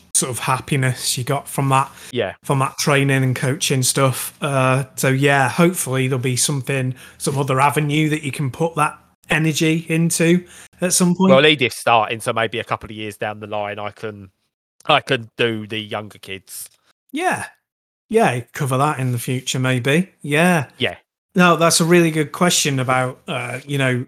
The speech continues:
Speaker 1: whether I've had to, to give up stuff like that. Um, nothing's springing to mind. I'm sure there is something, but, you know, yeah. Uh,
Speaker 2: Not, not, not you had to give up having fun for marriage.
Speaker 1: <laughs> God, no. Um,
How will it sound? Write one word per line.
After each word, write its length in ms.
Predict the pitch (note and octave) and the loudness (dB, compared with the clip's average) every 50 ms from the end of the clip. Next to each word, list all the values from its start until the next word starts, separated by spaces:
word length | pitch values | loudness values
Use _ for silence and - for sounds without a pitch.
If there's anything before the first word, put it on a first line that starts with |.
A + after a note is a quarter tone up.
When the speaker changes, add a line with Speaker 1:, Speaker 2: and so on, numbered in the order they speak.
| C#3 | -8
Speaker 1:
whether 240 | C3+ C#3 C#3+ C#3 B2+ | -6 -6 -2 0 2
I've 260 | C3 C3 B2+ B2+ A#2 | 2 2 2 2 0
had 140 | - D#3 - - | -4 -6 -6 -4
to, 260 | - C#3+ B2 B2+ - - | -4 -4 -4 -6 -8 -4
to 140 | - - C#3+ | -2 0 0
give 180 | B2 C3+ C3 C#3+ | 0 0 -2 -2
up 120 | C#3 - | -2 -2
stuff 280 | - - D3+ C3 - D3 | -4 -4 -2 -4 0 0
like 140 | C#3 C3 C3 | 2 4 4
that. 220 | C3 C3 - - - - - - _ _ _ _ - | 2 2 0 -6 -16 -20 -20 -20 _ _ _ _ -2
Um, 480 | C#3+ C#3+ D3 C#3+ C#3+ D3 C#3+ C#3+ D3 - | 2 4 4 4 4 2 0 -2 -4 -4
nothing's 560 | - C#3+ D3+ F3 F3 - - A3+ G#3+ G3+ - | -2 2 4 4 4 2 0 -2 0 0 0
springing 380 | - - G#3 G3 G3 F#3+ F3+ E3+ | 2 4 4 6 6 6 4 4
to 100 | - F#3 | 4 2
mind. 480 | F3 E3+ E3 E3 D#3+ C#3+ C3+ B2+ A#2 C3 | 2 4 4 2 2 2 0 0 -2 -2
I'm 80 | B2+ | -2
sure 340 | B2 - - - D3 C#3+ C#3 | -2 -2 -2 0 0 -2 0
there 160 | C#3 C3+ C3 C3+ | 0 2 2 2
is 140 | C3 A#2+ | 2 0
something, 540 | - - C#3+ B2+ A#2+ A2+ - B2+ A#2+ A#2 A#2 | 0 -2 -2 -2 -4 -4 -4 -4 -4 -4 -2
but, 260 | G#2+ C3 B2 B2+ - - - - - - _ _ _ _ _ _ | -2 0 -2 -2 -2 -6 -16 -20 -20 -20 _ _ _ _ _ _
you 100 | D#3 D3 | 0 0
know, 320 | D3+ C#3 C3+ C3 B2+ B2 - - _ | 2 2 2 2 0 -2 -4 -10 _
yeah. 520 | - C#3 C#3 C#3+ C#3+ C#3 C#3 C3+ C3 - - - _ - | -6 -2 0 2 4 4 4 2 0 -2 -6 -14 _ -8
Uh, 200 | D#3+ D#3 D#3+ D3+ - | -6 -6 -6 -4 -4
Speaker 2:
Not, 180 | B2+ B2 - B2+ | -4 -4 -2 2
not, 220 | C3+ D3 C#3+ - C#3+ | 2 2 2 0 0
not 220 | C3+ C#3+ B2 C#3+ | 0 0 2 4
you 100 | D3+ D3+ | 2 2
had 140 | C#3+ D3+ - | 2 2 0
to 60 | C3+ | -2
give 120 | D3 C3+ | 2 4
up 140 | C#3+ C#3+ - | 4 4 4
having 280 | - D3 C#3 C#3 C#3 C3 | 2 2 2 2 -2 -2
fun 360 | - - D#3+ C3 A#2 A2+ A2+ | 0 2 4 4 4 2 -2
for 180 | A2 - C#3 C#3 | -4 -4 -4 -2
marriage. 460 | C#3+ C#3 C3 A2 F#2+ G#2+ A#2 B2+ - | 0 0 0 0 -2 -4 -8 -4 -2
Speaker 1:
<laughs> 1200 | E3 C3+ - - - G3+ - - - A3 E3 B2+ - - - - A3 F#3 - - - - - - | -2 -2 -2 0 0 0 0 2 2 2 2 2 -2 -8 -12 -8 -6 -6 -6 -8 -10 -10 -4 0
God, 200 | - E3 C3 - - | 0 0 0 0 -6
no. 220 | - C3 B2+ A#2+ A2+ - C3 A2 - _ _ _ _ - D#3 E3+ F3+ F#3+ G3+ G3 F3+ E3+ - | -6 -4 -2 -4 -4 -6 -10 -12 -14 _ _ _ _ -4 -2 0 2 0 0 0 -4 -4 -2
Um, 440 | - C#3 B2 - F#3 E3 D3+ D#3 | -2 -2 2 2 2 2 2 0